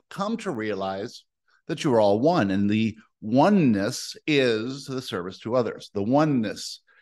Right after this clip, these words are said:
is the idea that there is nothing you need to do for yourself, and that to do anything for anyone else is the highest form of self-love.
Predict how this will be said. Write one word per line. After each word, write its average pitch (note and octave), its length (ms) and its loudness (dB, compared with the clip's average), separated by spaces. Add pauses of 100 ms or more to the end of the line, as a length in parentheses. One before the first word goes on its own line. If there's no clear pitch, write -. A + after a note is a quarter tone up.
(140)
is A2+ 460 -2
the A#2 120 -4
idea G#2+ 460 -4
that G#2 200 -10
there A2+ 160 0
is G#2 200 -4
nothing C#3+ 480 2
you B2 200 6
need A#2 240 0
to A2+ 80 -2
do G2+ 460 -2 (100)
for A#2 340 -2
yourself, F#2+ 560 -2 (600)
and A#2 160 -4
that A#2+ 140 2
to B2+ 100 -6
do A#2 240 0
anything C#3 400 -2
for G#2 220 -2
anyone A#2+ 280 0
else A#2 440 0 (420)
is E3 320 2
the B2+ 100 -2
highest A#2 680 -4 (500)
form G#2 640 0
of G#2 120 -8
self-love. G2 640 -2